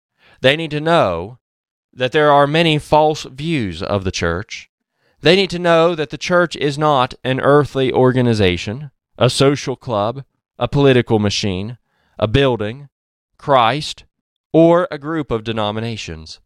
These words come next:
They need to know that the church is a collection of God's people,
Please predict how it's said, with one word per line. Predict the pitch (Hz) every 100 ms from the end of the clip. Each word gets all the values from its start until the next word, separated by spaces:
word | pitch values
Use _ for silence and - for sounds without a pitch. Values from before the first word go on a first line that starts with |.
| _ _ _ _ _
They | 156
need | 202 185
to | 185
know | 185 175 131
that | 117 113
the |
church | 131 - 160 139
is | 131 120
a |
collection | - 151 143 156 - 123 98
of | 85
God's | 87 85 80
people, | - 120 107 76 82